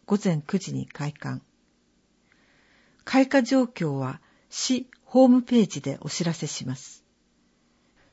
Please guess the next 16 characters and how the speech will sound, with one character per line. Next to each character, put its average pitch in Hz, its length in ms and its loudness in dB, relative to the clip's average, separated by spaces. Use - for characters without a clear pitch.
キ - 200 4
ュ 294 160 8
ー 285 120 8
ア 277 40 6
ー - 20 4
ル 262 140 2
コ 254 200 4
ー 233 60 6
ド 151 100 -2
が 147 80 -6
あ 135 80 -4
り 131 140 -6
ま 131 100 -2
す。 - 300 -16
七 240 320 6
十 165 360 -4